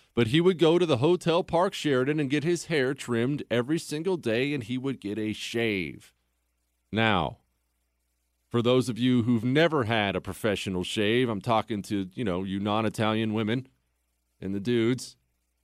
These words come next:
When you get a professional shave, you lay down, and they put all these creams and things on your face before they take the straight razor to it. But what they do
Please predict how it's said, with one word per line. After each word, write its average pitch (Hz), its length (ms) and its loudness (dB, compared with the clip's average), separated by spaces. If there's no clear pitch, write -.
When 117 140 0
you 127 120 2
get 185 200 4
a 190 100 4
professional 147 640 -2
shave, 135 400 0
you 120 200 0
lay 123 240 2
down, 123 600 0
and 80 100 -12
they 80 60 -4
put 120 180 -4
all 123 160 2
these 113 200 -2
creams 127 640 0
and 101 140 -4
things 143 320 0
on 135 180 2
your 131 100 0
face 131 400 0
before 127 320 -2
they 127 140 2
take 120 320 -2
the 123 80 -4
straight 113 380 0
razor 113 340 0
to 123 320 0
it. 120 140 -2
But 107 240 0
what 147 200 0
they 143 200 2
do 139 560 2